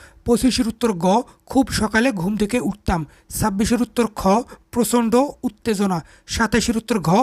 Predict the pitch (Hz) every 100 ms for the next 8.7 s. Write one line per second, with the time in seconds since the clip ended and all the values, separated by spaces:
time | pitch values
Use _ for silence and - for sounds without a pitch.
0 | 277 - - 202 190 185 160 - - -
1 | 214 214 202 247 226 240 226 - 240 -
2 | - 254 180 - - _ _ - 247 269
3 | 220 240 240 226 - 247 247 - - _
4 | - 196 185 147 - 156 196 220 226 214
5 | 175 156 135 - _ _ 254 247 - 240
6 | 233 247 226 - 208 269 _ - 175 208
7 | 175 170 277 - 180 165 185 147 170 139
8 | - _ - 214 233 233